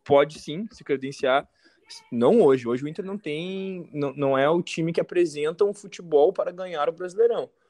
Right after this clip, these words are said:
Mas o Inter, se continuar com o aproveitamento que tem, ele pode se credenciar a tá brigando mais pra frente. Não a vencer. Pode con-, se credenciar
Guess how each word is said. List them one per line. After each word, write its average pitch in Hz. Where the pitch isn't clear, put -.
Mas 139
o 160
Inter, 185
se 226
continuar 151
com 131
o -
aproveitamento 135
que -
tem, 208
ele 131
pode 117
se -
credenciar 151
a -
tá 165
brigando 214
mais 180
pra 226
frente. 185
Não 120
a 151
vencer. 190
Pode 107
con-, 139
se -
credenciar 131